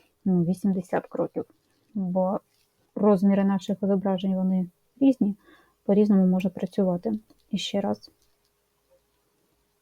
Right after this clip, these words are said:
Бачимо, що тепер він зупинився до цього автомобіля, і якщо я його приберу,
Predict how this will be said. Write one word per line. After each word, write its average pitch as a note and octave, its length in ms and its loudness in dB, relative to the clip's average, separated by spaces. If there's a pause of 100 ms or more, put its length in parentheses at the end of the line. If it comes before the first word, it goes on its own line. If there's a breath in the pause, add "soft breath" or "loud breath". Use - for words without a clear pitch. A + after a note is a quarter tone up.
(880)
Бачимо, G3 380 6
що - 120 0
тепер G#3 260 4
він G3 140 6
зупинився F#3+ 520 4
до F3+ 260 6
цього G#3 320 4
автомобіля, A#3+ 560 6
і A#3 240 4
якщо G3+ 320 2
я G3 160 6
його F#3+ 240 2
приберу, G3 560 2